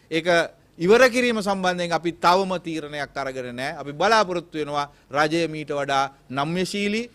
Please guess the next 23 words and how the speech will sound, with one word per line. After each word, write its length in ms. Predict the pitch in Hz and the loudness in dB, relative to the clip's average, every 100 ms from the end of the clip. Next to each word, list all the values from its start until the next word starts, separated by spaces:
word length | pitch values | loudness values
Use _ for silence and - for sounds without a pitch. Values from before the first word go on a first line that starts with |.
| _ | _
සාකච්ඡා 680 | - 180 208 233 - 220 180 | 2 4 6 4 4 2 2
මාර්ගයෙන් 640 | 151 147 143 139 151 160 - _ | 2 0 -2 -2 -4 -4 -10 _
අර 140 | 139 143 | -2 -2
ලිච්ඡවි 640 | 151 196 - 226 226 208 | -2 -6 0 2 2 0
රජදරුවන්ට 680 | 180 180 185 180 180 170 160 | 0 0 0 0 2 0 0
අයිති 280 | 156 160 156 | 0 0 -4
ක්‍රමවේදයට 760 | 156 170 170 165 151 151 143 | -6 -6 -4 -4 -4 -4 0
අනුව 360 | 131 143 185 190 190 190 - | 0 0 -2 -2 -4 -6 -12
මේ 180 | 151 175 | -6 -4
ප්‍රශ්නේ 420 | 165 156 180 160 | -4 -4 -8 -12
විසඳන්න 400 | 139 156 151 147 | -10 -8 -8 -6
අපිත් 280 | 135 143 143 | -8 -8 -10
එක්ක 140 | 123 123 | -10 -10
මැදිහත් 400 | 123 139 151 - | -8 -4 -6 -4
වෙයි 200 | 160 160 | -4 -4
කියලා. 320 | 160 165 202 - - | 0 0 -2 -6 -4
ඒ 100 | 160 | 0
වගේම 300 | 170 170 165 | 2 2 0
අපි 240 | 160 180 170 - - | 0 0 -2 -8 0
අනවශ්‍ය 600 | 156 214 247 240 - 233 | 2 4 4 2 2 0
මැදිහත් 420 | 196 190 202 202 202 | 0 2 0 0 -4
වීම් 260 | 202 185 | -6 -4
කරන 320 | 180 175 180 | -2 -2 0